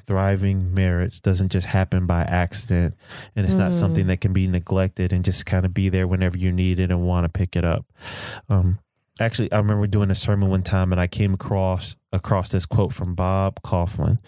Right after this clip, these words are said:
Speaker 1: and he said this, that marriages grow through faithful practices, not just romantic moments. In the same way,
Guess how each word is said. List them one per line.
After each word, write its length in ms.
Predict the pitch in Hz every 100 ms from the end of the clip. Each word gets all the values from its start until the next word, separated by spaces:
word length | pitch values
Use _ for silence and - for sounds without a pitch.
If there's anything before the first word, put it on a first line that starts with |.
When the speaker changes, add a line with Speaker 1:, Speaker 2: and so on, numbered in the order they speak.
| - _ - - -
Speaker 1:
and 100 | -
he 100 | 95
said 300 | 98 110 92
this, 260 | 98 95 - -
that 180 | - 104
marriages 480 | 107 120 117 107
grow 580 | - - 98 92 87 95 - _ _ _
through 120 | - 95
faithful 380 | - 98 - 101
practices, 760 | - 82 82 - - 101 104 - _ _ _ _
not 260 | 98 101 101
just 240 | 104 95 98
romantic 520 | 90 92 90 - 92
moments. 640 | 90 87 82 127 139 - _ _ _ _ _ _ _
In 120 | 104
the 80 | 98
same 400 | 92 - 107 104
way, 360 | 85 73 98